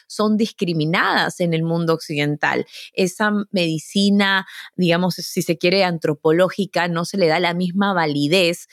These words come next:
porque, pues, muchos dicen, "Bueno, es tomarte un par de, de hierbitas o unos tés", y al final si uno se pone a mirar, las medicinas vienen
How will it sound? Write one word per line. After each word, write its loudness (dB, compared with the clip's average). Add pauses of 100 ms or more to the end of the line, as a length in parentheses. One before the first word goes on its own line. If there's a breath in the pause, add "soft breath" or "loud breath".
(240 loud breath)
porque, 0 (600 soft breath)
pues, -6
muchos -4 (180)
dicen, -2
"Bueno, 2
es -2
tomarte -2
un 0
par 2
de, 2 (280 loud breath)
de 2
hierbitas 2
o 4
unos -2
tés", 0
y 2
al 2
final -2 (440 soft breath)
si -2
uno 2
se -2
pone 0
a 2
mirar, 2
las 2
medicinas 0
vienen 0